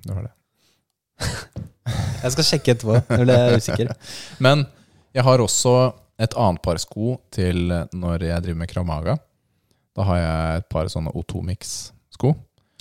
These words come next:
Speaker 2: Oh, ja.
Speaker 1: Og
Speaker 2: O to
Speaker 1: de
Speaker 2: Mix, det er favorittsko, ass.
Speaker 1: de er også,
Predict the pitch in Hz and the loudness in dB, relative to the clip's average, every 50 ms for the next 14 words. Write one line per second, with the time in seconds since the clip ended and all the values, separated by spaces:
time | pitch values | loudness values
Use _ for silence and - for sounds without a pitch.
0 | - - 123 107 - - - - 123 123 117 110 - - - - - _ _ _ | -4 -2 -2 -2 -4 -8 -12 -6 -2 0 0 0 0 -4 -12 -20 -20 _ _ _
1 | _ - 107 101 117 117 101 104 113 123 - - - - - - _ _ _ 113 | _ -2 0 2 4 4 6 6 6 4 2 -4 -12 -20 -20 -20 _ _ _ -2
2 | 104 101 101 - - 107 101 98 - - - 104 98 - - - - - - - | -2 -2 -2 -2 -4 -4 -4 -6 -8 -8 -6 -6 -6 -6 -6 -12 -20 -20 -20 -18
3 | 113 104 113 117 123 123 - - 104 95 95 95 95 92 - - - - - - | -6 -2 0 2 2 2 0 0 2 2 4 4 2 2 0 -2 -2 -2 -2 -2
4 | - 107 104 110 | 0 2 2 2